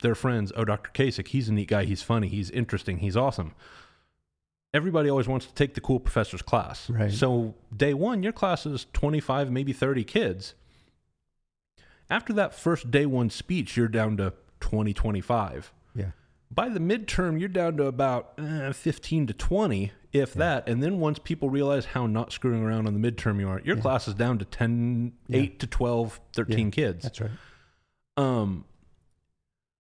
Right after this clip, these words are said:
Speaker 1: I, I say all that because <laughs> personally I'm curious, d-, did you set it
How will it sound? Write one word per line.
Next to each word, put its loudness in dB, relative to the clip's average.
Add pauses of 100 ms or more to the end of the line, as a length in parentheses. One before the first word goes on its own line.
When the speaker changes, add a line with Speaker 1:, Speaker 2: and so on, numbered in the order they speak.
(540)
Speaker 1:
I, -10
I -4
say -2
all 4
that -2
because -2 (320)
<laughs> -20
personally 0
I'm 0
curious, 0
d-, -16 (100)
did -2
you 0
set -2
it -10